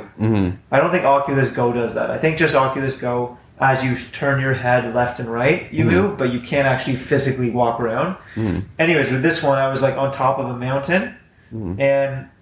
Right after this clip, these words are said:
Speaker 2: the graphics were good. They obviously weren't as good as real life, but, like, I was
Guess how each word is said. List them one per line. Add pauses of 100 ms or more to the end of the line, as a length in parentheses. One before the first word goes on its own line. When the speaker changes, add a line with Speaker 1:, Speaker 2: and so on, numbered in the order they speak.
Speaker 2:
the
graphics
were
good.
They
obviously
weren't
as
good
as
real
life, (480)
but,
like, (480)
I
was